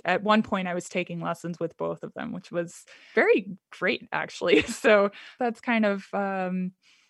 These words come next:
I guess in a nutshell, s-, a lot of the, the things that I, I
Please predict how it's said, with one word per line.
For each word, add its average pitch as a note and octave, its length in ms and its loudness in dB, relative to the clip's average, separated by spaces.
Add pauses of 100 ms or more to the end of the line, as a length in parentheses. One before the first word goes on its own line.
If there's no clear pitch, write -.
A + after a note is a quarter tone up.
I G3+ 120 0
guess G3 240 0
in F#3 100 -4
a F3 60 -8
nutshell, F3 440 -6
s-, - 200 -16 (180)
a F3 140 -4
lot F3 200 -4
of E3 100 -10
the, E3 300 -4 (360)
the F3+ 80 -6
things F3 340 -4
that E2 400 -2
I, E3+ 420 -10
I E3+ 120 -10